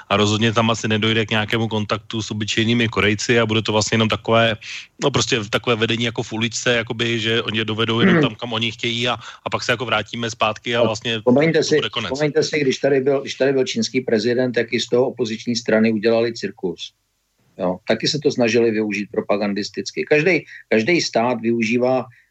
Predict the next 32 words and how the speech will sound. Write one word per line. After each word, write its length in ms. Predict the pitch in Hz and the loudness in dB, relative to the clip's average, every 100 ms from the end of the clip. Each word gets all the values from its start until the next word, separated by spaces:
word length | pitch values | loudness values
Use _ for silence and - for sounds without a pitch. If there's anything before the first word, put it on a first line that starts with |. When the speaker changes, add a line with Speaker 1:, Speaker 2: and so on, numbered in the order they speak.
| - | -4
Speaker 2:
ehm, 320 | 104 95 101 | -2 -2 -4
své 220 | - 135 117 | -2 0 2
mezinárodní 560 | 110 117 110 110 117 | 2 0 2 2 0
styky 380 | 117 - 110 113 | -2 -2 -4 -4
k 80 | - | 0
tomu, 160 | 110 117 | 2 4
aby 140 | 120 | 2
nějakým 280 | 113 107 117 | 0 -2 -6
způsobem 400 | 113 - 110 113 | -8 -6 -2 0
se 160 | 110 117 | 0 -2
propagoval. 640 | - - 98 101 92 85 92 _ _ _ _ _ _ - | -2 0 2 2 2 0 -4 _ _ _ _ _ _ 2
To 80 | |
je 60 | 107 | 2
naprosto, 480 | 110 - 117 139 131 - 104 | 2 -2 0 2 2 0 -6
naprosto 400 | 95 107 - 113 | -6 -6 0 2
legitimní 640 | 107 110 123 113 110 117 | 2 2 2 4 4 2
a 80 | 117 | 0
naprosto 400 | 110 110 - 113 | -4 -8 -4 0
běžný. 560 | 104 98 98 98 87 - _ _ _ _ - | 2 2 2 -2 -2 -8 _ _ _ _ 0
Ale, 320 | 95 101 98 _ - 110 | 2 2 -2 _ -8 -4
eh, 80 | 101 | -4
tady 240 | - 120 143 | 0 2 2
v 60 | |
té 80 | - | 0
diplomacii 640 | 151 127 139 135 131 139 135 | 0 2 2 2 0 -2 -2
u 80 | |
takhle, 400 | 127 113 143 135 | -2 -2 0 0
eh, 480 | - 127 127 - - | -2 -4 -4 -6 -8
řekl 200 | 113 127 131 | -4 0 2
bych, 80 | |
složitých, 560 | - 131 117 117 131 123 - - | 2 2 2 2 0 -2 -4 -2
eh, 240 | 123 | 0